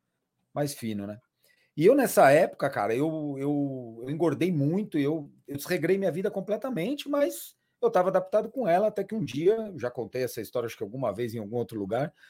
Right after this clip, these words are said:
um amigo do meu pai tirou um sarro da minha cara. Meu pai era um cara, meu pai é um cara muito magro, um cara que jogava bola, corre. E o cara virou pra mim e falou assim: "Porra, meu, você tem vinte e cinco anos e tá mais gordo que seu pai." E eu tava mais gordo que meu pai mesmo.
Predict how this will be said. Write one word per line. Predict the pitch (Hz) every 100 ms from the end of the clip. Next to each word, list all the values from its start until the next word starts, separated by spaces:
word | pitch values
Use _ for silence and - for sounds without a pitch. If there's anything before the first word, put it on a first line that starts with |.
| _ 196
um | 190
amigo | 147 160
do | 165
meu | 160
pai | 151 160
tirou | 180 151
um | 143
sarro | 139 127
da | 135
minha | 147 151
cara. | 135 170 190 196 - _ _
Meu | 131 160 -
pai | 175 214 185
era | 139
um | 123
cara, | - 143 127
meu | 113 131
pai | 156 180
é |
um |
cara | 165 170
muito | 170 185
magro, | 165 151 120 98
um |
cara | 101 113
que |
jogava | 120 120 123
bola, | 98 101 127 123 92
corre. | 110 110 139 120 101 85 _ _ _ _ _ _ _
E | 123 127
o | 131
cara | 156
virou | 160 180
pra | 165 175
mim |
e | 180
falou | 190
assim: | -
"Porra, | 208 143
meu, | 110
você | -
tem | 131 160
vinte | 135 190
e | -
cinco | 208 175
anos | 185
e | 147
tá | 190
mais | 190
gordo | 143 160
que | 180
seu | - 226
pai." | 151 143
E | 127
eu | 165
tava | - 180 185
mais | 160
gordo | 139 156
que | 165
meu | 165
pai | 165 190
mesmo. | 147 107